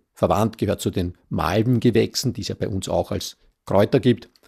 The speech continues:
und verbreitet sich mit diesen vielen kleinen Samen auch wie ein Pionierbaum. Das heißt, der kommt auch sehr leicht wohin, wird aber jetzt durchaus sehr groß und auch alt, die können durchaus mehrere hundert Jahre alt werden,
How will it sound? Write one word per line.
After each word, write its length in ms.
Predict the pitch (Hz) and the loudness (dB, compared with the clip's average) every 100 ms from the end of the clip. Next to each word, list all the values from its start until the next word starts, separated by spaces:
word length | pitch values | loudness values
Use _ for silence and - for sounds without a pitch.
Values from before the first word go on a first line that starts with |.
| _ _ | _ _
und 200 | - 127 | 0 0
verbreitet 640 | 120 143 127 117 107 120 139 | 4 4 4 2 2 0 -4
sich 140 | 123 | -4
mit 160 | 135 127 | -2 -2
diesen 200 | 131 139 | -2 -2
vielen 360 | - 131 135 | -2 -2 -2
kleinen 300 | - 117 117 | -2 0 0
Samen 280 | 120 117 120 | 0 0 -2
auch 360 | - 107 123 - | -2 -2 -2 0
wie 140 | 131 | 0
ein 140 | 120 110 | 0 -2
Pionierbaum. 720 | - 113 101 110 135 151 175 | -2 -2 0 -2 -2 -2 -2
Das 140 | 160 | -2
heißt, 140 | 117 - | -4 -6
der 80 | - | -2
kommt 320 | 123 120 117 | 0 0 -2
auch 260 | 101 101 | -2 -2
sehr 220 | - - 110 | -2 0 0
leicht 280 | 98 95 - | 0 -4 -6
wohin, 340 | 98 110 160 - - - _ _ | -4 -2 -2 -6 -18 -20 _ _
wird 300 | 120 156 180 | 2 4 6
aber 160 | 160 139 | 4 4
jetzt 340 | 135 - - - _ _ | 2 -2 -14 -20 _ _
durchaus 360 | 151 147 127 - | 4 6 4 2
sehr 140 | 120 | 0
groß 480 | - 101 110 143 - | 0 -4 -2 -4 -2
und 140 | 135 | 0
auch 140 | 101 - | -2 -2
alt, 400 | - 107 160 - | -4 -2 -4 -6
die 40 | |
können 280 | - 117 110 | -2 -2 -2
durchaus 280 | 117 101 107 | -2 -2 -2
mehrere 300 | 101 101 95 | -2 0 0
hundert 240 | 123 107 | 2 2
Jahre 260 | 104 90 95 | 2 2 0
alt 200 | 101 98 | 0 4
werden, 180 | 117 | 2